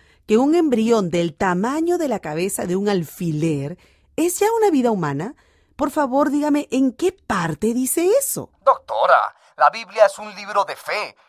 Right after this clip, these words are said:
Speaker 2: No es un libro de ciencia.
Speaker 1: Muy bien. Entonces, le tenemos que preguntar a la ciencia, no a la Biblia, para saber cuándo comienza la vida humana.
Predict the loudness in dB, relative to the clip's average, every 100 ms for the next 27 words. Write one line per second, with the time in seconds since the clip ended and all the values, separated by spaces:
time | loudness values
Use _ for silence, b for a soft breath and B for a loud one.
0 | _ -2 0 0 -6 -10 -4 -2 -2 -6
1 | -8 -8 -8 -14 -8 -2 0 0 -2 -6
2 | -6 -6 -8 -10 -16 B -20 B -6 -4
3 | 0 2 2 0 0 0 -2 -4 -4 -2
4 | -4 -4 -6 -2 -4 -2 -2 -2 -2 -4
5 | -4 -2 -4 -4 -6 -4 -2 0 -2 -4
6 | -8 -10 -10 B B B -6 -2 2 2
7 | 2 0 0 0 0 -2 -4 -4 -8 b
8 | b b _ -2 0 0 -2 -2 -2 -4
9 | -4 0 2 2 2 -2 -2 -2 -2 -2
10 | -2 -2 -2 -4 -2 -4 -4 -4 -4 -8
11 | -10